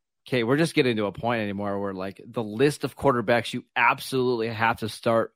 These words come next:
over Justin Fields is pretty small.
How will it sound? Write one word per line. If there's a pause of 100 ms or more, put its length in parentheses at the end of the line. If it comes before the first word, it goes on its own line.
over
Justin
Fields (840)
is
pretty
small.